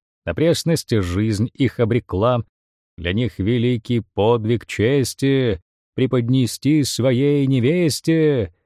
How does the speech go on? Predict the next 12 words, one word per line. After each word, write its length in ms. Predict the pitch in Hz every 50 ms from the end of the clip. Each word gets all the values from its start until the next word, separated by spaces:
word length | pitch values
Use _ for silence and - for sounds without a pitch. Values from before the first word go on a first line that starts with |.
| _ _ _ _
кольцо 960 | - - 104 107 101 92 - - - - - 117 127 139 135 135 135 131 127
с 80 | 110 95
большим 560 | 95 117 131 117 98 - - 131 131 113 98
бриллиантом 1040 | 85 98 110 120 110 101 95 85 85 104 123 123 117 104 92 - _ - 113 107 117
из 120 | 104 -
стекла. 920 | - - - 120 - _ _ - 95 92 104 101 85 73 69 69 69 - _ _ _ _ _ _ _ _ _ _ _ _ _ _ _ _ _ _ _ _ _ _ _ _ _ _
Как 220 | - 131 131 -
ни 80 | 156 156
печально, 720 | 180 165 - - 170 208 233 233 233 233 226 233 233 233 - _
то 160 | - 196 214
для 260 | 214 175 165 180 196 202
нас, 520 | 214 214 214 202 - - - - - -